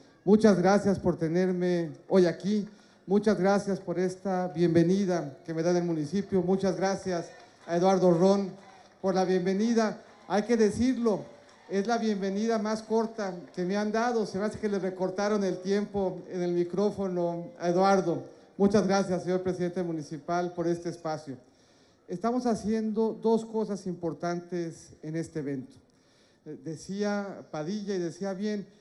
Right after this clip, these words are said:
¿qué quieren los productores del campo? Según me explicó hace muchos años, los productores quieren certeza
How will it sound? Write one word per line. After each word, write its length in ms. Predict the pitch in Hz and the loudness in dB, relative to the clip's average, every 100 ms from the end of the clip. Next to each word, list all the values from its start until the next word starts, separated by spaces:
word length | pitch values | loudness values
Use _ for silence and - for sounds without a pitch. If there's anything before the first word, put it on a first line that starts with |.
| _ _ | _ _
¿qué 160 | - 226 | -6 -4
quieren 360 | 220 233 226 208 | -2 -2 0 -2
los 120 | 175 | -4
productores 680 | - 180 180 202 202 196 175 | -6 -6 -6 -6 -6 -6 -8
del 140 | 160 | -10
campo? 380 | 185 180 - - - _ _ _ _ _ _ | -8 -10 -12 -20 -20 _ _ _ _ _ _
Según 380 | - 151 196 214 | -10 -4 -2 -2
me 60 | |
explicó 380 | 208 175 175 202 | -4 -6 -8 -6
hace 180 | 190 190 | -6 -6
muchos 380 | 185 190 156 170 | -8 -8 -10 -8
años, 460 | 175 196 214 - _ - | -8 -8 -12 -14 _ -14
los 160 | 160 156 | -12 -10
productores 640 | 175 160 170 208 208 208 | -10 -10 -10 -8 -8 -8
quieren 380 | - 208 214 196 | -6 -6 -4 -6
certeza 720 | 190 170 220 226 220 185 | -6 -4 -2 -2 -4 -12